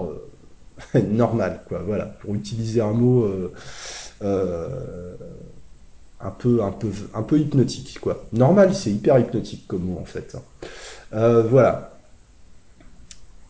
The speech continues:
Maintenant, euh, je, je comprends, euh, je comprends qu'il y ait une certaine nostalgie par rapport à un, un passé idéalisé. Tu sais, c'est l'effet, euh, c'était mieux avant.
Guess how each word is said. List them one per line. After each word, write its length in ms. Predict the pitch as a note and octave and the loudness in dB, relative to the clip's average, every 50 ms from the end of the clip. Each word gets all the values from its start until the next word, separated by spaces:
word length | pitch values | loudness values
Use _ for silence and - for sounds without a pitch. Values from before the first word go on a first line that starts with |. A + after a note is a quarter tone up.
| - - - - - - - - | -20 -20 -20 -20 -20 -20 -12 -4
Maintenant, 560 | C#3 C3 C3+ C3 - E3+ F3+ F#3 F3+ D3 B2+ A#2 | 0 0 0 2 4 4 6 6 8 6 6 6
euh, 480 | A2+ A2+ A2 A2 A2 G#2+ G#2+ G2+ G2+ G2+ G2+ - - - A#2+ | 4 4 2 2 0 -2 -2 -4 -4 -8 -12 -14 -12 -10 -8
je, 260 | G2 F2+ G2+ A2+ A2 D2+ A2 | -8 -6 -6 -6 -6 -6 -6
je 200 | A#2+ G2 G#2+ A#2+ | -8 -4 -2 -2
comprends, 760 | A#2+ - - - C#3 C#3 C#3 - - D3 D3 D3 C#3 B2 G#2 F#2+ | -2 -2 -4 -2 -2 -2 -2 -2 -2 -2 0 2 2 2 0 0
euh, 340 | G2 G2 F#2+ G2 G2 F#2+ F#2 F#2 F#2 F2+ - - - - - - - - _ - - - - - - - | -4 -6 -8 -8 -10 -10 -10 -12 -12 -14 -14 -16 -18 -20 -20 -20 -20 -20 _ -20 -20 -20 -20 -20 -18 -14
je 160 | G#2+ G2 A2+ C3 | -8 -4 -4 -4
comprends 360 | C3 - E3 E3+ - A#3 G3+ | -2 -2 -4 -2 -2 -4 -4
qu'il 160 | - - B2 | -2 0 -2
y 40 | A2 | 0
ait 40 | G2+ | 0
une 60 | - | -2
certaine 420 | - A2+ - - B2 A2+ A#2 A#2 | -2 -2 0 0 0 2 4 4
nostalgie 600 | A#2+ C3 C3 - - B2+ B2 B2 A#2+ C3 C#3+ D3 C3+ | 4 4 4 4 4 4 4 4 4 2 0 0 -2
par 200 | - A#2+ G2+ G2+ | 0 0 0 0
rapport 320 | F#2+ - - G#2+ G2 G2 | -2 -2 -2 -4 -4 -4
à 40 | G2 | -6
un, 380 | F#2+ - - - - - - | -10 -10 -12 -14 -14 -12 -12
un 20 | G2 | -12
passé 540 | - - A2+ G#2+ - - - B2+ A#2+ - - | -6 -2 -2 -2 -2 0 0 0 0 0 -2
idéalisé. 640 | C3+ A#2+ G#2+ B2 A#2 G#2+ A2 A2 G#2+ C3+ F#3+ F#3 - | -4 0 4 6 6 6 6 4 2 2 2 2 2
Tu 60 | - | 0
sais, 120 | - A#2+ | -4 -6
c'est 180 | - - - A#2 | -6 -4 -4 -4
l'effet, 360 | G#2+ G#2 G#2 - A#2+ A#2+ A#2+ | -4 -4 -2 0 2 2 2
euh, 240 | A2+ G2+ G2+ G2+ F#2+ | 2 0 -2 -4 -4
c'était 340 | F#2 - - G#2 - - A#2 | -6 -6 -8 -6 -2 0 4
mieux 280 | A#2+ B2+ C3+ C#3 C3 | 6 8 10 10 10
avant. 400 | A2+ G#2+ G#2+ B2+ E3 F#3+ - - | 8 6 4 2 2 0 0 -4